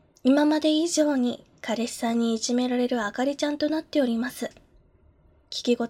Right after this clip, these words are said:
えがある作品になったと思います。あかりちゃんともども、よろしくお願いします。それでは、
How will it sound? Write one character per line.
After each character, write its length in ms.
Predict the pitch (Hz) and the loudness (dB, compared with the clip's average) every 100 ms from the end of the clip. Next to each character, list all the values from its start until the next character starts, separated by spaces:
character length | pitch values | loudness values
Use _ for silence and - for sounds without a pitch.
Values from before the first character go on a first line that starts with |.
| 233 | -2
え 160 | 226 233 | -2 -2
が 360 | 226 226 - - | -2 -2 -4 -4
あ 120 | 240 | -2
る 100 | 220 | -2
作 280 | 226 - 233 | -4 -6 -8
品 380 | 247 294 302 294 | -4 -2 -2 -2
に 140 | 302 | 0
な 140 | 302 330 | 0 0
っ 40 | |
た 120 | 359 | -2
と 120 | 349 | 2
思 160 | 294 240 | 4 4
い 80 | 247 | 2
ま 160 | 285 | 0
す。 160 | 339 - - _ _ _ _ _ _ _ | 0 -4 -20 _ _ _ _ _ _ _
あ 100 | - | -8
か 180 | 214 220 | -4 -2
り 120 | 226 | -2
ち 120 | 220 202 | -2 -4
ゃ 80 | |
ん 80 | 208 | -4
と 160 | - 180 | -8 -4
も 160 | 220 | 0
ど 120 | 254 339 | 2 2
も、 140 | 254 - - - _ | 0 -6 -20 -20 _
よ 140 | 240 | 2
ろ 80 | 240 | 2
し 120 | 254 - | 2 -2
く 160 | 277 | 0
お 40 | 262 | 0
願 260 | 262 262 | 0 0
い 60 | 269 | 0
し 140 | - | 2
ま 100 | 320 | 0
す。 220 | 370 - _ _ _ _ _ _ _ _ _ | 0 -6 _ _ _ _ _ _ _ _ _
そ 120 | - | 2
れ 100 | 226 | 4
で 100 | 320 | 6
は、 200 | 440 320 | 4 2